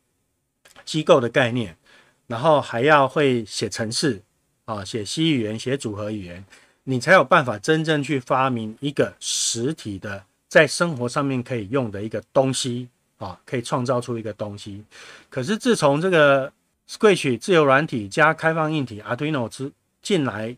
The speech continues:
教育界之后，诶，它是完全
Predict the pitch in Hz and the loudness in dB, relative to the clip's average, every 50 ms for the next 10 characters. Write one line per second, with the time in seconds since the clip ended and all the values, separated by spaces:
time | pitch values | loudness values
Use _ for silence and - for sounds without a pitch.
0 | _ _ - - 170 156 156 156 131 - 147 139 123 139 139 135 156 - 104 - | _ _ 0 2 4 4 4 2 0 0 -2 -2 -2 -2 -4 -2 -2 -4 -4 -6
1 | _ _ _ _ _ _ _ - - _ _ - 139 175 202 - - 202 220 226 | _ _ _ _ _ _ _ -20 -20 _ _ -2 0 0 -2 0 2 4 4 4
2 | 214 - 247 196 165 147 143 143 147 190 202 - - 147 127 120 123 131 139 | 4 4 2 2 2 2 2 2 0 -2 -4 -4 -2 -2 -2 -2 -2 -4 -8